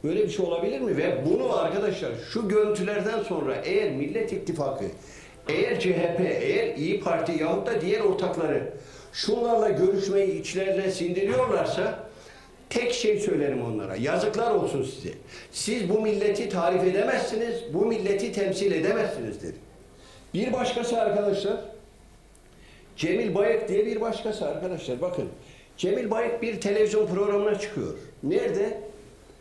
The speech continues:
Kuzey Irak'ta. Oradaki yönetime, oradaki Barzani yönetimine telkinde bulunuyor arkadaşlar.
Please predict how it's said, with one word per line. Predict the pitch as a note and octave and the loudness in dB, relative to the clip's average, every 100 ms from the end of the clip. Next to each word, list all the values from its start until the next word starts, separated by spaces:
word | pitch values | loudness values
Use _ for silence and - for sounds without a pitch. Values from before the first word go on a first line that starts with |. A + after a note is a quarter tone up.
| - - - - - | -20 -20 -20 -20 -6
Kuzey | F3+ F#3+ A#3 | -4 -2 0
Irak'ta. | F3+ C3 A#2 - - - - - - - - - - | 2 2 -2 -4 -10 -12 -20 -20 -20 -20 -20 -8 0
Oradaki | F#3 G#3 A3+ A#3 | 2 2 0 0
yönetime, | G#3+ F#3+ F#3+ F#3 F3+ F3 - - - | 0 2 2 2 2 0 -2 -8 -6
oradaki | D#3 F3+ G3+ - A3 G#3+ - - - - - - | -2 0 0 0 0 0 -2 -8 -14 -20 -18 -4
Barzani | C#3 E3 - F#3 F#3+ | 0 2 2 2 2
yönetimine | G3+ E3+ D#3+ E3+ E3+ G3 A3+ G3+ - | 2 0 0 -2 -2 0 -2 -4 -4
telkinde | D3+ D#3+ E3+ E3 G3 | -2 -2 -2 0 0
bulunuyor | E3+ B2 A#2 - - A2 | 0 -2 -6 -10 -12 -8
arkadaşlar. | A#2+ D3+ A#2+ - - | -4 -4 -4 -8 -14